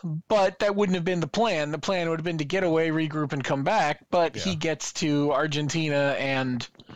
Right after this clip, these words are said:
Speaker 1: you know. The interesting study, the historical study would be to look at maybe nineteen seventy-six, seventy-seven, where the large Union,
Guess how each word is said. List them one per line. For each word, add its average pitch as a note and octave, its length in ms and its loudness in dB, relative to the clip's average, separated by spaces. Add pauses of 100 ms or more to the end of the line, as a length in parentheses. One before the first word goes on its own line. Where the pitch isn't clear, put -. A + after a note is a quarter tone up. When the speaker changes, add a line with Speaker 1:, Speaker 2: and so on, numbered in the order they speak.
(460)
Speaker 1:
you C3 100 -6
know. - 100 -8 (920)
The F3+ 140 -2
interesting E3 600 -4 (100)
study, - 800 -2 (1160)
the D3 260 -2
historical G3+ 680 0
study G#3+ 420 0
would D#3+ 160 0
be E3 100 -2
to D#3+ 100 0
look F#3+ 400 0
at E3 460 4
maybe A3+ 480 -2
nineteen A3 540 0
seventy-six, G#3 1080 -2
seventy-seven, F#3+ 920 -2 (560)
where D#3+ 320 0
the E3+ 140 0
large E3+ 840 2
Union, F3 1000 0